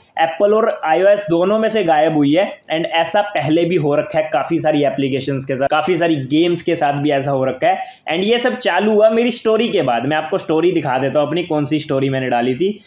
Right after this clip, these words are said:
तो यहाँ पर मैं story पे click करता हूँ अपनी, ठीक है ना।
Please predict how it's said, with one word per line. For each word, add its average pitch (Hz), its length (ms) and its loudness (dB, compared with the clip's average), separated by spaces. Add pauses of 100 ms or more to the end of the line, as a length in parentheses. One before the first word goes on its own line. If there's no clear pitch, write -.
(200)
तो 139 60 -2
यहाँ 139 180 -2
पर 151 120 -2
मैं 156 100 -2
story 151 320 0
पे 151 140 -2
click 147 240 -2
करता 131 260 0
हूँ 180 240 -2
अपनी, 160 440 -4 (220)
ठीक 151 100 -4
है 190 60 -2
ना। 147 180 -6